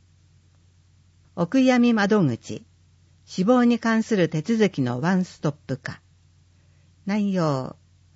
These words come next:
死亡に伴う遺族の手続き負担を少しでも減らすため、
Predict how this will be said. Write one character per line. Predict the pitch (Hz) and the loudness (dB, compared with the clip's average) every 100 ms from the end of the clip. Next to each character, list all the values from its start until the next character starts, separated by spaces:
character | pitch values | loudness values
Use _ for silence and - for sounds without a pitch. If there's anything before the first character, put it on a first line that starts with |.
| _ _ _ _ _ | _ _ _ _ _
死 | - 180 | -8 0
亡 | 240 240 | 2 4
に | 247 247 | 4 2
伴 | 240 233 233 220 160 | 2 2 4 2 0
う | 180 | 0
遺 | 233 | 0
族 | 240 - 165 | 0 2 0
の | 139 | 0
手 | - 156 | -2 -4
続 | 240 240 | -2 -2
き | 240 226 | -4 -6
負 | - | -4
担 | 208 156 139 | 0 2 0
を | 131 - - | -2 -8 -4
少 | 240 | -4
し | 247 208 | -2 0
で | 160 | 0
も | 135 | 0
減 | 151 | -2
ら | 151 160 | -4 -4
す | - | -6
た | - 139 | -6 -4
め、 | 131 | -6